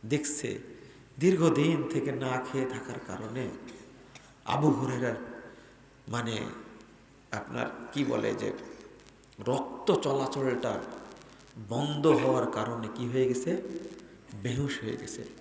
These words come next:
আল্লাহ নবী মুহাম্মদ সাল্লাল্লাহু আলাইহি ওয়াসাল্লাম ডেকে বলেছেন, "আবু হুরায়রা, তুমি মনে হয় কিছুই খাওনি।"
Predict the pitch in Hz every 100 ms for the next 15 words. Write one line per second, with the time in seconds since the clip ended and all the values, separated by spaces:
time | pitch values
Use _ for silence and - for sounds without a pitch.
0 | - - - - - - - - 127 143
1 | 165 139 120 110 120 - 120 104 - 107
2 | 110 - 117 117 120 113 101 113 - 92
3 | - - - - - - - - - -
4 | - - - - - - - - - 117
5 | 123 123 117 123 175 - - - - -
6 | - - - - - - - - - -
7 | 175 202 151 143 147 - - 127 - -
8 | 107 98 95 -